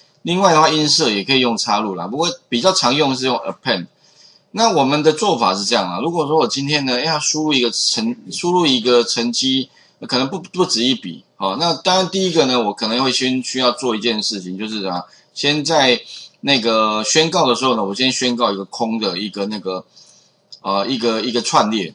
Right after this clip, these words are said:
那这个串列哈，我们一般习惯就直接给它一个空的一个刮弧，表示说，哎，这个部分里面的话，那 scope 啊，里面它是一个串列，可是目前没有放任何东西。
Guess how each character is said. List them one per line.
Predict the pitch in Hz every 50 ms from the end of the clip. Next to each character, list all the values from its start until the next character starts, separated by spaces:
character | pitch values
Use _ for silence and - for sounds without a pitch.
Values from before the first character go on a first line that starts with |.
| _ _
那 | - 165
这 | 180 233
个 | 208 196
串 | - - 214 196 185 180
列 | 180 170 131 107 104
哈， | 101 98 95 - - - - _ _ _ _ _ _ _ _
我 | - 120
们 | 123 135 156
一 | 175 160
般 | 175 175 175 170
习 | - - 127 135
惯 | 139 156 147 139
就 | 135 131
直 | 117 113
接 | 110 120 127
给 | 113 - 95 90
它 | 101 107 107
一 | 101
个 | 95 98 -
空 | - - - 135 123 123 123 117
的 | 117 -
一 | 95 98 101
个 | 90 101 98 98 95 87 - _
刮 | - 120 113 110 117
弧， | 117 - 85 78 - -
表 | - 117 117
示 | 117 165 165
说， | 156 165 160 165 -
哎， | 196 185
这 | - - 196
个 | - 185
部 | 160 175 170
分 | 170 170 143
里 | 120 104
面 | 110 131 135 123
的 | 117 117
话， | 123 127 117
那 | 117 135 131
scope | 127 - - - - 165 156 117 95 95
啊， | 95 92 98
里 | 107 107
面 | 127 151 151 131 117 - _ _ _ _
它 | - 170 185
是 | 185 - 190
一 | 147
个 | 127 120
串 | 107 - 151 131 120
列， | 123 113 101
可 | 101 113
是 | 135 160
目 | 185 196 190 151
前 | 123 123 113 110
没 | 113 117 127
有 | 123 110
放 | - - 127 120 113
任 | 107 95
何 | 95 95
东 | - 101 95 92 98
西。 | 98 - - 78 76